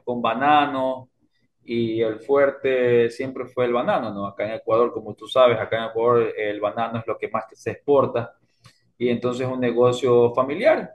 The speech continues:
el banano, empezamos exportando dos, cinco contenedores y en la actualidad exportamos más de cien contenedores a la semana. Entonces,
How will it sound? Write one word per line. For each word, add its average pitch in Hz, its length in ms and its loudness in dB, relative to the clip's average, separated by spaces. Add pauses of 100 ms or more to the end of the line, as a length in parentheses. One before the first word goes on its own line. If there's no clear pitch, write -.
el 120 140 -8
banano, 185 420 -2
empezamos 127 640 -4
exportando 127 920 0
dos, 135 800 0
cinco 127 920 -2 (300)
contenedores 135 1080 0 (360)
y 123 120 -8
en 123 120 -6
la 123 60 0
actualidad 127 920 4
exportamos 123 560 -4
más 120 200 0
de 120 100 -2
cien 120 260 -8
contenedores 110 640 -2
a 104 40 0
la 104 100 2
semana. 95 340 -6 (160)
Entonces, - 580 -4